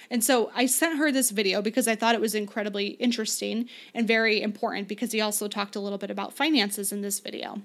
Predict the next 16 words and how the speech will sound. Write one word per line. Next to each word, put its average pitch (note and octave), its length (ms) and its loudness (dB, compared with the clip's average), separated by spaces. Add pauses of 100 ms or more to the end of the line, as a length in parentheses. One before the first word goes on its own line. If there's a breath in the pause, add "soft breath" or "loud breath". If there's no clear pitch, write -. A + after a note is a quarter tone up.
and G3+ 140 -4
how G3 200 -4
to G3+ 200 -4
manage G3 400 -4
your G#3+ 80 -6
finances G3+ 500 -6
appropriately G3+ 540 -6
and G3 120 -4
honor G#3 280 -2
your G3 160 -6
money. G3+ 400 -8 (420 loud breath)
And B3+ 140 4
a B3+ 40 6
few D4+ 180 4
days G4 200 4
later, G#3+ 380 0